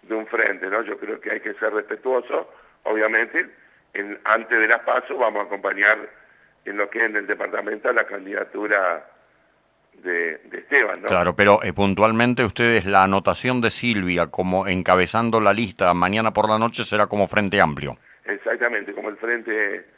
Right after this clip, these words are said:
Speaker 1: este donde está Maxi Puyaro,
Speaker 2: Sí,
Speaker 1: donde
Speaker 2: sí,
Speaker 1: está
Speaker 2: sí.
Speaker 1: Lozada, donde está
Speaker 2: Exacto.
Speaker 1: Clara García, ¿no?
Speaker 2: Exacto.
Speaker 1: Una especie de frente progresista, pero mucho más ampliado, ¿no?
Speaker 2: Con mucha mayor cantidad de partidos. Carlitos, seguimos charlando,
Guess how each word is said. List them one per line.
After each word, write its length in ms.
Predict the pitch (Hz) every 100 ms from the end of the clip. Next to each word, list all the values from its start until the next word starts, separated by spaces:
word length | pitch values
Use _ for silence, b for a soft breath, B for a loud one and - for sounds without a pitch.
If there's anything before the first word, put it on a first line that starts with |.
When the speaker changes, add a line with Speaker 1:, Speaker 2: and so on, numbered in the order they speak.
| b b b _
Speaker 1:
este 240 | 101 101 117
donde 280 | 107 101
está 560 | 92 104 110 101 98 82 b b b _
Maxi 320 | 92 - 107
Puyaro, 680 | 120 123 131 127 127 113 101
Speaker 2:
Sí, 60 |
Speaker 1:
donde 120 | - 80
Speaker 2:
sí, 60 |
Speaker 1:
está 160 | 90 98
Speaker 2:
sí. 60 | 98
Speaker 1:
Lozada, 500 | 101 117 113 113 101
donde 180 | 90 90
está 300 | - 101 - -
Speaker 2:
Exacto. 440 | 73 - 65 58 -
Speaker 1:
Clara 280 | 101 98
García, 480 | 101 101 - 92 90 92
¿no? 240 | 117 127 b -
Speaker 2:
Exacto. 180 | 76
Speaker 1:
Una 100 | 135 131
especie 440 | 127 147 - 135
de 480 | 127 110 92 - - b b b _
frente 320 | 131 139 127
progresista, 680 | 120 120 117 113 127 127 -
pero 220 | 113 104
mucho 300 | 104 107 110 107
más 240 | 107 104 - - _ _ _ _ _ _
ampliado, 600 | - 98 98 104 87 80
¿no? 80 | 87
Speaker 2:
Con 160 | 87 90
mucha 320 | 95 98 98
mayor 260 | 92 90 95
cantidad 240 | 92 92
de 40 | 92
partidos. 400 | 92 - 87 85
Carlitos, 480 | 101 104 107 110
seguimos 320 | - 113 127 104
charlando, 640 | 117 117 123 131 127 117